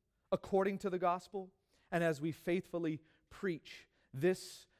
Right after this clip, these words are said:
amazing message that you've given to us to proclaim. God, I pray that you would help us to be faithful in it. And that as we see the work that you continue to do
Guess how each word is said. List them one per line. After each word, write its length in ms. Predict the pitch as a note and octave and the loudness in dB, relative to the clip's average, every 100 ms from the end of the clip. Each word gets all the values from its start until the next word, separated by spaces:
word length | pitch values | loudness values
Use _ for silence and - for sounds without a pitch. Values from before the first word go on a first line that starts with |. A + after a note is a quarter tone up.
| - | -6
amazing 760 | D#3 D#3 E3+ F3+ D#3 F#3 F3+ D#3+ | -4 -2 0 -2 -4 -4 -6 -4
message 560 | D3 C#3+ - C3 B2 - - _ _ _ - | -4 -4 -6 -12 -12 -18 -20 _ _ _ -10
that 120 | D3 | -8
you've 220 | C#3+ D3 A2+ | -6 -6 -4
given 240 | C3+ C#3 | -6 -6
to 220 | - C3 | -10 -10
us 160 | G2 G2 _ _ _ _ _ _ _ _ _ - | -10 -14 _ _ _ _ _ _ _ _ _ -18
to 80 | |
proclaim. 400 | B2+ B2+ - G#2+ F2+ _ _ _ _ _ _ _ _ _ _ _ _ _ _ | -14 -14 -12 -16 -16 _ _ _ _ _ _ _ _ _ _ _ _ _ _
God, 100 | B2+ | -6
I 60 | B2 | -6
pray 180 | - C#3+ | -2 -4
that 180 | C3+ - | -4 -6
you 60 | |
would 100 | C3+ | -6
help 280 | B2+ D3+ D3+ | -4 -6 -6
us 100 | D3 | -10
to 80 | - | -10
be 100 | C3+ | -12
faithful 480 | - D#3 D3+ E3 D#3 | -8 -8 -6 -8 -10
in 140 | B2 A2 | -10 -16
it. 100 | - _ _ _ _ _ _ _ _ _ _ _ _ _ _ _ _ _ _ _ _ - | -18 _ _ _ _ _ _ _ _ _ _ _ _ _ _ _ _ _ _ _ _ -8
And 80 | C#3+ | 0
that 160 | C#3+ D#3 | 4 6
as 240 | E3+ E3 | 6 2
we 100 | E3+ | -6
see 360 | - F#3 F3+ E3+ | -8 -6 -4 -4
the 100 | C#3+ | -2
work 320 | D#3 F3 E3 | -2 -2 -4
that 180 | C#3+ - | -10 -8
you 200 | F3 F3+ | -8 -8
continue 400 | D3 F3+ E3 D#3 | -10 -10 -8 -6
to 100 | D3 | -6
do 380 | D#3 D#3 D#3+ | -4 -4 -4